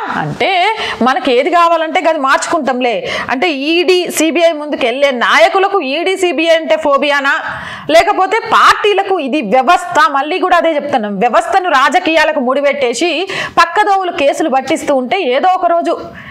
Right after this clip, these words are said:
నిజంగా నిజాయితీగా బయటకు వచ్చేది ఉంటది. ఆ రోజు ఎంత గగ్గోలు పెట్టుకున్నా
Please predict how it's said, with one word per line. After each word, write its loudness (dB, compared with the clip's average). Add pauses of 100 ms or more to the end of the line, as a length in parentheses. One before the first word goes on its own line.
(120)
నిజంగా 0
నిజాయితీగా 0
బయటకు 0
వచ్చేది -2
ఉంటది. -2 (240)
ఆ 6
రోజు 0
ఎంత 0
గగ్గోలు 0
పెట్టుకున్నా -4